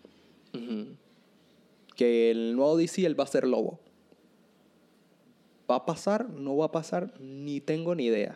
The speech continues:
Speaker 1: Yo creo que eso haría una compa-, una comparación innecesaria.
Speaker 2: Por eso, reboteame todo, hermano. Ya, fino, lo hicieron bien. Perdón. Vamos a darle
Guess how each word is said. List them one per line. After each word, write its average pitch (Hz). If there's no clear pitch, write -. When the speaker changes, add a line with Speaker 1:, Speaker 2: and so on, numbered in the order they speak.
Speaker 1:
Yo 165
creo 190
que 180
eso -
haría 170
una 175
compa-, 170
una 160
comparación 156
innecesaria. -
Speaker 2:
Por 170
eso, 233
reboteame 214
todo, 311
hermano. 185
Ya, 175
fino, 196
lo 139
hicieron 202
bien. 214
Perdón. 214
Vamos 139
a 170
darle 143